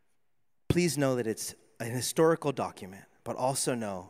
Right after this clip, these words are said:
that it's God's word for us today. So let's receive it in that way. Amen?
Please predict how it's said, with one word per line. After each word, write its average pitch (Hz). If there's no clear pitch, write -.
that 123
it's 104
God's 107
word 101
for -
us -
today. 87
So 92
let's -
receive 113
it 110
in 110
that 98
way. 95
Amen? 214